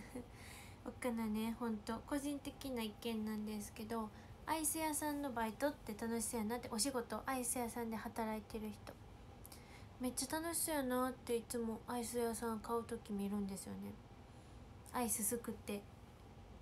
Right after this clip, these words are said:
コーンに乗せるの絶対楽しい。一回やってみたい。<laughs>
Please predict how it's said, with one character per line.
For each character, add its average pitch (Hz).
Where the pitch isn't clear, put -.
コ 247
ー -
ン 220
に 214
乗 208
せ 214
る 196
の 190
絶 202
対 233
楽 214
し -
い。 -
一 277
回 285
や 285
っ -
て 285
み 269
た -
い。 214
<laughs> -